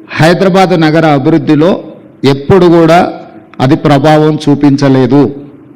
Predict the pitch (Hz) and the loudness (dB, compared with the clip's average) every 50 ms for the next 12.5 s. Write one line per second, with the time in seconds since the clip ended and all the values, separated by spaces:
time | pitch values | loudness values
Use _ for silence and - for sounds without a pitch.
0 | - _ _ - - _ _ - - - - - 135 143 151 170 165 185 180 175 | -20 _ _ -20 -20 _ _ -20 -20 -20 -8 -4 -2 0 0 2 2 2 2 2
1 | 170 156 156 160 151 160 - 147 139 139 123 143 135 143 143 135 135 123 127 127 | 2 2 0 -2 -2 -4 -4 -4 -4 -2 -2 -2 -2 -2 -2 -2 -2 -2 0 0
2 | 143 147 165 - - - - - - - - _ - - - - - - - - | 0 -2 -2 -4 -6 -10 -14 -20 -20 -20 -20 _ -20 -20 -20 -20 -20 -20 -20 -20
3 | - - - - - - 123 113 104 139 139 - 165 165 151 147 147 151 147 151 | -20 -10 -8 -8 -6 -4 -4 -2 -2 -2 -2 0 0 2 2 2 2 2 2 2
4 | 147 151 147 131 131 131 135 143 147 143 139 - 147 139 143 160 214 262 - - | 2 2 2 0 0 0 2 2 2 2 0 0 -2 0 0 -2 -4 -4 -10 -16
5 | - - - - - - _ - - - - _ - - - 135 156 170 156 156 | -20 -20 -20 -20 -20 -20 _ -20 -20 -20 -20 _ -12 -4 -2 0 2 2 2 2
6 | 156 165 190 190 196 190 190 185 180 175 - 160 156 156 143 160 160 151 143 143 | 2 2 2 2 4 4 2 2 0 0 0 0 0 2 2 2 0 2 2 0
7 | 143 123 135 123 117 113 113 - - - - - - - _ _ _ - - - | 0 0 0 -2 -2 -4 -6 -8 -12 -20 -20 -20 -20 -20 _ _ _ -20 -20 -20
8 | - - - - - - - - - - 135 151 165 165 185 190 170 190 180 - | -20 -20 -20 -20 -20 -20 -20 -20 -6 -2 0 2 2 2 2 2 2 0 0 0
9 | 165 160 165 175 180 180 180 180 175 165 156 156 165 156 - - 160 139 147 147 | 0 0 0 0 0 0 0 0 0 0 2 0 0 0 -2 -2 -2 0 0 0
10 | 151 156 165 165 156 147 135 123 - 156 151 151 147 147 151 151 160 170 - - | 2 2 2 2 2 0 0 0 0 0 0 0 0 0 -2 0 0 -2 -2 -4
11 | - - - - - - _ - - - - - - - - - - - 127 139 | -10 -16 -20 -20 -20 -20 _ -20 -20 -20 -20 -20 -20 -20 -20 -20 -6 -4 -2 0
12 | 143 175 180 180 170 170 170 170 170 | 2 2 2 2 2 0 -2 -2 -2